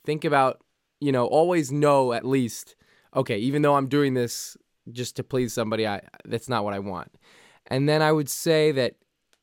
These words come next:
think about, like, for us, there were, there are some very hard limits on, on what, you know, what we were doing, especially with sports and,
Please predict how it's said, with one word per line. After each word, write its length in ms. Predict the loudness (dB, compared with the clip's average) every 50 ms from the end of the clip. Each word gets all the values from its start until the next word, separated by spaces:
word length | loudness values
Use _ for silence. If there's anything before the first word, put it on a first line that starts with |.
| _ _
think 320 | -18 -10 -4 -2 -2 0 0
about, 640 | 2 2 4 4 4 4 2 -2 -4 -10 -16 -16 _ _ _ _ _ -4
like, 160 | -4 -4 -2
for 200 | 0 0 2 4
us, 420 | 4 4 2 0 -2 -10 -18 -20 -20 _ _ _ _ _ _ _ _ _ _ _ _ _ -8
there 120 | -4 0 0
were, 160 | 0 0 0 -2
there 180 | -2 0 0
are 60 | 0 -2
some 260 | -4 -6 -6 -4 -2
very 300 | 0 0 0 2 0 -2
hard 560 | -4 -2 0 2 2 2 0 -4 -8 -14 -16 _ -12
limits 480 | -6 -2 -2 0 0 0 -2 -4 -6 -4
on, 400 | -2 -2 -2 -2 -4 -6 -10 -12 _ _ _ _ _ _ _ _ _ _ _ _ _ _ -8
on 340 | -4 -4 -2 -2 -4 -4 -4
what, 280 | -2 -2 -2 -2 -2 _ _ _ _ _ _ _
you 120 | -6 -4 -4
know, 200 | -2 -2 -4 -4
what 260 | -6 -4 -4 -4 -2
we 100 | -2 -2
were 100 | -2 -4
doing, 360 | -2 0 0 0 0 0 -2 -6
especially 400 | -8 -4 -4 -4 -4 -2 -4 -4
with 140 | -4 -6
sports 580 | -8 -10 -10 -4 -2 0 0 0 -2 -4 -6 -8
and, 220 | -8 -6 -8 -10